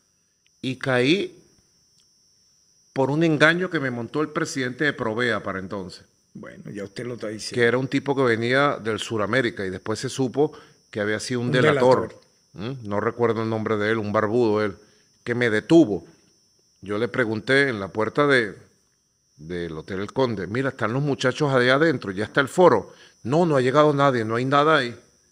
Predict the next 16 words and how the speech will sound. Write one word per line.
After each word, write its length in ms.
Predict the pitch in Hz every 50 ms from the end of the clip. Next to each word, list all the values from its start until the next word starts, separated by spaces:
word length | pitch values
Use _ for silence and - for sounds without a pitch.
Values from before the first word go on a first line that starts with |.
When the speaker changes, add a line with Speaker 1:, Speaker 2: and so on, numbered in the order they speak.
| _ _ _ _
Speaker 1:
Entonces 220 | _ _ 107 120 135
me 100 | 147 135
retuvo 420 | 120 120 113 - 165 165 147 127
en 80 | 117 107
la 120 | 101 -
puerta. 440 | - 120 120 104 98 - 92 85 - _ _ _ _ _ _ _ _ _ _ _ _ _ _ _
Entonces 240 | _ _ 110 113 -
cuando 300 | - 147 135 127 117 110
yo 340 | 104 104 113 120 135 147 - -
me 380 | 107 107 107 110 110 107 107
devolví, 720 | 104 107 113 117 135 151 156 160 165 160 170 170 - - - - _ _ _ _ _ _ _ _ _ _ _ _
¡pum! 260 | 226 220 190 170 143
Me 140 | 131 123 113
cayeron 340 | 117 113 113 123 131 135
quince 340 | 131 143 139 127 - - 127
tipos 360 | 101 123 123 123 - 131 131